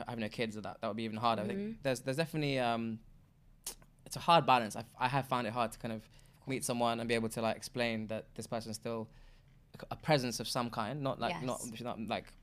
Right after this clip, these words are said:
Speaker 1: come back in my life, but, but she's, she's, she's been part of my career, part of my family. I think, think that, and also 'cause she, she was so kind of deeply involved in my, in my career,
Speaker 2: Mm.
Speaker 1: and, and the fans knew her. My, literally, I, I, I would go on tour to, like, a s-, a, a country,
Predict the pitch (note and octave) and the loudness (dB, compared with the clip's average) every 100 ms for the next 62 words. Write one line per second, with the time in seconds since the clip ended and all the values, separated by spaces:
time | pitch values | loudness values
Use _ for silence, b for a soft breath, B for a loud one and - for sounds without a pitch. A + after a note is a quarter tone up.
0 | - - - - - - A#2 A2 A2+ A2+ | -20 -20 -20 -20 -10 -2 2 2 2 0
1 | A2 A2 A#2 A2 A#2+ - A2 - - - | -2 -4 -6 -8 -8 -6 -8 -10 -16 -10
2 | B2 A2+ A2+ C3+ A#2 A2+ - D3 D3 D3 | -4 -2 4 4 4 -2 4 8 8 6
3 | B B B B - - A#2+ A2 C3+ E3 | B B B B -12 0 2 4 8 8
4 | D#3+ D#3+ C3+ C3 C#3 C3 - - - - | 8 4 2 -2 0 2 2 -2 -20 -16
5 | - - C3 C3+ C#3 C#3 B2 A#2 B2+ - | -16 -6 0 0 0 -2 -4 -4 -6 -2
6 | - C3 A#2+ B2 A2+ C3 A2 B2 A#2 - | 2 4 4 0 -2 -2 -4 -4 -4 -8
7 | _ - _ _ _ C3 B2+ A#2 A#2 A2 | _ -20 _ _ _ -4 -2 0 0 0
8 | A#2 A2 - C3 C#3+ G#2+ C#3 - G3 G3+ | 0 -2 -2 0 0 0 -4 -8 -4 -2
9 | A3 A3 G#3+ G3+ F3+ A#2+ A#2 A#2 A2+ - | 0 0 -2 -2 -2 -2 0 -2 -4 -6
10 | - D3 D3 A#2+ A#2 A2 D2 - A2+ - | 6 8 8 4 0 -2 -6 -8 -10 -6
11 | C3 C3 A#2+ G2 B2 - B2 B2+ A#2+ C3 | -2 0 0 2 -2 0 0 0 2 0
12 | A#2+ E3+ C#3 A#2 A#2+ A2+ G#2+ G#2+ - C3 | 0 2 2 2 0 -2 -2 -8 -8 -8
13 | - - C#3 C#3 - A2+ | -10 -12 -2 -2 0 -4